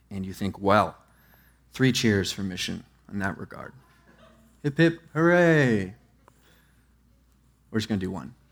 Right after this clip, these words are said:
One, one hip, hip, hooray. Um, but here's, here's your war-, here's your warning. As, as a thoughtful people, as a people who, uh, thinks well,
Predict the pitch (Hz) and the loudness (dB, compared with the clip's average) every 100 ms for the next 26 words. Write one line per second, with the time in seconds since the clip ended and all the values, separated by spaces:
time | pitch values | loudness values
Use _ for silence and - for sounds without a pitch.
0 | _ _ _ _ - - - - - - | _ _ _ _ -20 -20 -20 -20 -20 -20
1 | _ 101 107 104 98 101 92 90 - - | _ -2 0 0 -2 -4 -4 -8 -16 -18
2 | - - _ _ - - - - - - | -20 -20 _ _ -14 -14 -18 -18 -20 -20
3 | _ - 127 127 117 107 98 - _ _ | _ 0 4 4 4 2 0 -10 _ _
4 | _ _ _ _ _ _ 135 147 139 175 | _ _ _ _ _ _ 2 4 6 4
5 | 196 - - - 160 180 175 127 131 - | 4 -2 -12 0 2 4 2 2 0 0
6 | 123 165 143 113 120 85 - _ _ 113 | 0 2 2 2 2 0 -8 _ _ -2
7 | 113 123 113 104 127 - 131 110 117 - | 0 2 0 2 2 2 -4 -6 -6 -6
8 | 95 85 87 - 107 104 123 - 117 107 | -8 -8 -12 -14 -12 -10 -10 -2 -2 0
9 | 110 98 92 - 104 98 95 - - 131 | 0 0 -2 -2 0 0 0 -6 -2 -2
10 | 135 - 113 113 90 80 92 | -2 -2 0 2 2 0 -6